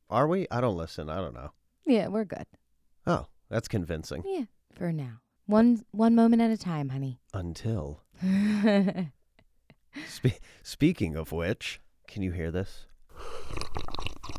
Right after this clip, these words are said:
Speaker 2: Loudly sipping your coffee.
Speaker 1: Mm. As, does anybody want to take a wild guess as to what that is?
Speaker 2: Is it overpriced cat shit coffee?
Speaker 1: That is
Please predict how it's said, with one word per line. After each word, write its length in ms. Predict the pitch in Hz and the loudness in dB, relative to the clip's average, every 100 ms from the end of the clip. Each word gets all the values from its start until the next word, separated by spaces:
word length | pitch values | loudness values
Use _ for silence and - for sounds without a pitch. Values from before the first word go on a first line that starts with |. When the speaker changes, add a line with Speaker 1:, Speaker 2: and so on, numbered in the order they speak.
| - - - - - - - - - | -4 -6 -8 -10 -8 -8 -8 -10 -10
Speaker 2:
Loudly 460 | 156 143 135 139 | -4 0 0 -2
sipping 340 | 135 143 147 131 | -4 -4 -2 -4
your 100 | 131 | -4
coffee. 460 | 147 123 135 151 - - | -4 -4 -4 -8 -10 -14
Speaker 1:
Mm. 560 | - 95 87 78 69 73 - _ - - - | -8 -6 -6 -8 -10 -14 -18 _ -20 -20 -10
As, 200 | 101 - - - 107 | -10 -10 -14 -14 -6
does 180 | 110 | -2
anybody 360 | 107 104 107 113 | 0 0 0 2
want 180 | 104 98 | 0 0
to 40 | |
take 220 | - 107 | -2 -4
a 40 | 101 | -4
wild 520 | 80 98 92 98 87 | -2 2 2 0 -2
guess 280 | 101 98 - | -2 0 0
as 140 | 98 - | -2 -2
to 100 | 95 | -2
what 160 | 92 | -2
that 220 | 87 85 | -2 -2
is? 260 | 98 127 - - | -2 -4 -8 -10
Speaker 2:
Is 160 | 160 160 | -6 -2
it 80 | 143 | -2
overpriced 560 | 135 139 139 147 131 | 0 -2 -4 -6 -6
cat 220 | - 143 147 | -6 -6 -4
shit 220 | 180 180 | -6 -2
coffee? 460 | 190 190 226 240 - | 0 0 0 0 -2
Speaker 1:
That 380 | 98 90 107 - | -4 0 0 0
is 360 | 90 78 90 | -4 -4 -4